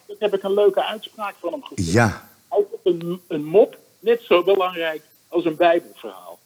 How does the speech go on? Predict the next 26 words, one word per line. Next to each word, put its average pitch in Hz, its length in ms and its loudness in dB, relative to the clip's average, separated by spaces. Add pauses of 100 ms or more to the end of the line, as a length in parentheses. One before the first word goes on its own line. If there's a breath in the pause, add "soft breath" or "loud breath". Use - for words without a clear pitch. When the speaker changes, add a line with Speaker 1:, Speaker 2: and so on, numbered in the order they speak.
(440)
Speaker 1:
Dat 76 120 -14
vond 104 200 2
ik 120 120 6
Speaker 2:
Leuk, - 20 4
Speaker 1:
leuk. 180 420 -2
Speaker 2:
leuk, 127 600 4 (160)
Speaker 1:
Ja. 117 140 -2
Speaker 2:
leuk. 139 360 0 (680)
Dus 131 200 2
jij 165 140 8
kent 180 300 2
Speaker 1:
Hij 151 100 4
vertelde 135 140 4
Speaker 2:
nog, 127 100 -4
Speaker 1:
zelf 165 120 4
Speaker 2:
jij, 156 140 4
jij 147 180 4
kent 190 160 4
nog 151 160 2
veel 107 180 6
moppen? 82 360 0 (1400 soft breath)
Speaker 1:
Nou, 107 240 -2 (800)
eerlijk, 156 420 0
ja, 131 280 2
ja, 120 360 2
ik - 80 -10